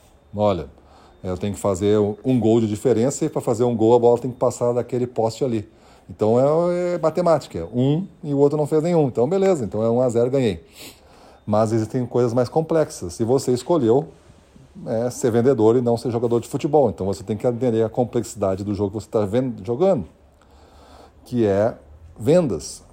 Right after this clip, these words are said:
Então você tem que ter um indicador muito maior, é, muito m-, mais indicadores que explicam o seu desempenho do que somente aquele indicador maior de faturamento. Aquele indicador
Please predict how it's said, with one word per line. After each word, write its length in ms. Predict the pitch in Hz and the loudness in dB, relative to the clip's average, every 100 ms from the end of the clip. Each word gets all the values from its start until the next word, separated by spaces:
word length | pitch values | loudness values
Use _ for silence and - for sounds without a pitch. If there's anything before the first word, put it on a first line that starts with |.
| - | -18
Então 200 | - 104 | -8 -4
você 260 | 113 113 139 | -2 -2 -4
tem 180 | 147 147 | -4 -6
que 80 | |
ter 240 | - 143 170 | -4 -2 0
um 220 | 139 131 | 0 0
indicador 520 | 135 - 117 95 139 | -2 -2 -4 0 0
muito 260 | 127 180 196 | 0 -4 -2
maior, 560 | 165 117 101 147 135 - - - - - - - - - - - 104 | -2 2 4 4 4 -2 -20 -20 -20 -20 -20 -20 -20 -20 -20 -16 -8
é, 360 | 95 95 92 | -4 -4 -4
muito 300 | 87 123 - | -4 -4 -4
m-, 320 | 135 113 110 110 - - - - | -2 0 0 -4 -14 -20 -20 -14
mais 560 | 120 117 151 156 - 110 | -2 0 2 2 -2 -8
indicadores 560 | 101 98 98 110 120 - | -8 -4 -2 0 0 -2
que 120 | 117 | -6
explicam 800 | 104 - - 131 165 - 104 90 | -6 -8 -6 -2 -2 -2 -10 -8
o 60 | |
seu 240 | - 117 104 | -8 -6 -6
desempenho 580 | 92 98 78 107 139 | -4 -8 -4 -4 -2
do 80 | 120 | -2
que 100 | 117 | -4
somente 720 | 135 185 147 120 151 151 - | -2 0 2 2 0 -4 -8
aquele 260 | 95 113 110 | -8 -4 -4
indicador 440 | 101 - 98 107 | -4 -4 -2 0
maior 360 | 113 101 92 101 | 0 0 0 -2
de 120 | 101 | -6
faturamento. 800 | - 101 - 101 95 80 71 - - - - - - - | -6 -8 -6 -6 -4 -6 -10 -14 -20 -20 -20 -20 -20 -18
Aquele 180 | - 117 | -4 -2
indicador 640 | 127 123 147 123 139 160 | 0 2 2 4 2 0